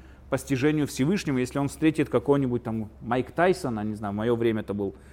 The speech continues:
самый сильный такой человек на земле, боксёр, ма-, я не знаю, кто сегодня там,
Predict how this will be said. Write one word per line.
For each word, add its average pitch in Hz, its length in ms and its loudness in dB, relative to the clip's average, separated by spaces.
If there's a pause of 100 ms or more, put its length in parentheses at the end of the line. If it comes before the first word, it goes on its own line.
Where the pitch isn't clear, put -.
(140)
самый 104 400 0
сильный 107 360 -2
такой 98 220 -10
человек 104 340 -2
на 107 100 -4
земле, 151 320 0
боксёр, 143 580 -2 (300)
ма-, 110 160 -4
я 117 80 2
не 120 80 2
знаю, 117 200 0
кто - 120 -6
сегодня 139 400 2
там, 104 180 -4